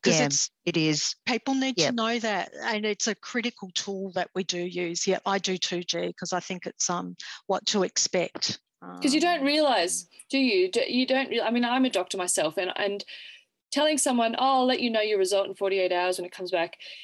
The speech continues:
Speaker 3: you, and I've been at the receiving end as well, and that forty-eight hours
Speaker 2: Yep.
Speaker 3: can seem like two years
Speaker 2: Yes.
Speaker 3: when you're waiting for a
Speaker 2: Yep.
Speaker 3: result
Speaker 1: Yep.
Speaker 3: when it's got
Speaker 1: Yep.
Speaker 3: to do with
Speaker 2: Yeah.
Speaker 3: cancer.
Speaker 2: And that's something I've been hearing a little bit about, you know, and I think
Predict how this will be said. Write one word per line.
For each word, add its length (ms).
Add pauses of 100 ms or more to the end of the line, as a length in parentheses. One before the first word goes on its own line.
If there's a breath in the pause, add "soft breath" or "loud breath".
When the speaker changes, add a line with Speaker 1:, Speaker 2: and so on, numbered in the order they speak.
Speaker 3:
you, 240 (720)
and 320
I've 260
been 140
at 80
the 80
receiving 500
end 180
as 120
well, 220
and 140
that 200
forty-eight 420
hours 540
Speaker 2:
Yep. 180 (240)
Speaker 3:
can 220
seem 320
like 240
two 180
years 520
Speaker 2:
Yes. 260
Speaker 3:
when 100
you're 160
waiting 460
for 160
a 20
Speaker 2:
Yep. 160
Speaker 3:
result 360
Speaker 1:
Yep. 100
Speaker 3:
when 100
it's 120
got 140
Speaker 1:
Yep. 160
Speaker 3:
to 80
do 60
with 180
Speaker 2:
Yeah. 120
Speaker 3:
cancer. 360 (480 loud breath)
Speaker 2:
And 280 (440)
that's 260
something 580 (140)
I've 200
been 180
hearing 360
a 40
little 220
bit 140
about, 360
you 100
know, 160
and 120
I 40
think 280